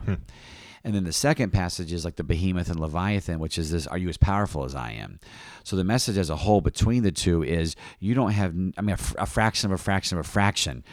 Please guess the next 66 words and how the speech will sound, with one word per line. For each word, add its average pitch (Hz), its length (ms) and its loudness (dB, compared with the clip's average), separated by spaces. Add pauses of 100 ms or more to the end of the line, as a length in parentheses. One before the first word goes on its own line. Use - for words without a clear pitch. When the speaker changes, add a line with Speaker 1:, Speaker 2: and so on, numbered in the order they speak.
(120)
Speaker 2:
of 90 80 -2
a 101 40 -2
fraction - 560 -2 (580)
of 98 120 0
the 98 100 6
understanding 90 480 2
that 73 120 0
I 73 80 0
Speaker 1:
Hmm. 76 60 0
Speaker 2:
have, 52 300 -6 (360)
um, 101 440 6
and 107 120 0
a 92 40 0
fraction 98 380 2
of 90 80 2
a - 20 -8
fraction 90 340 0
of 87 60 0
a - 40 -12
fraction 87 320 0
of 76 60 -6
a 76 40 -6
fraction 80 600 -6 (200)
of 90 120 -8
the 73 60 -10
power 107 320 6
that 80 120 -2
I 65 80 -6
have. - 440 -12 (480)
I 87 120 0
just 101 280 2
need 107 100 2
to 98 60 0
remind 95 440 -2
you 82 100 -2
who 92 240 4
I 82 100 0
am, 85 200 -2
right? 76 100 -4
'Cause - 80 -6
he, 92 100 2
and 90 60 0
he 90 60 2
was 76 120 2
speaking 98 380 2
out 78 80 -6
of 69 60 -8
a - 40 -14
storm. 69 560 -4 (380)
And 117 140 2
so 104 160 2
Job 117 360 0
was 101 160 2
noble 104 480 6
in 95 100 -2
his 85 180 -4
response, 82 600 0
and 90 120 -2
he 95 80 0
just 87 200 -2
shut 90 220 0
up. 110 120 0
He 98 60 0
said, 78 200 -6
"You're 73 120 -6
right. 107 280 2